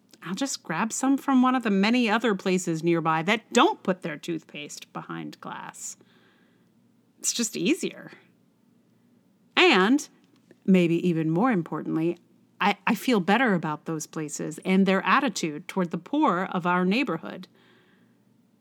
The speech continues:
I, I feel the same about the stores that have racist practices like this. There are businesses that lock up their hair products for black people and not their equally expensive products for white people. I don't go to those businesses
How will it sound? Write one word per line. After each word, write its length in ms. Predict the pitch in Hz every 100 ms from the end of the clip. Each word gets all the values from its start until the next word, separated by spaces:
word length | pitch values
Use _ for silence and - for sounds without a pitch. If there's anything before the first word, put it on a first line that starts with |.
| -
I, 80 | - - -
I 40 |
feel 220 | - 294
the 100 | 277
same 300 | - 302 285
about 220 | 262 262 262
the 60 |
stores 340 | 254 302 277 262
that 100 | 254
have 160 | 277
racist 460 | 269 359 - 208 -
practices 580 | 180 160 156 - 160 151
like 200 | 143 -
this. 360 | 143 - - _ _ _ _ _ _ _ _ _ _ _ -
There 200 | 226 247
are 140 | 226 226
businesses 560 | 320 320 311 262 262
that 180 | 233 196
lock 320 | 175 196 240
up 140 | 262 -
their 180 | 208
hair 180 | 202 233
products 380 | 226 220 208 202
for 100 | 190
black 300 | - 269 415
people 380 | 214 190 214 254
and 160 | - 208
not 200 | 233 233
their 140 | 220
equally 540 | - 311 - 240 226 214
expensive 580 | 196 - 269 254 202
products 460 | - 294 220 - - _
for 160 | 269
white 240 | 277 359 294
people. 380 | 202 170 156 - - - - - _ - -
I 120 | 165
don't 180 | 196 277
go 180 | 285 403
to 80 | 427
those 220 | 202 185
businesses 680 | 185 170 165 170 160 147 -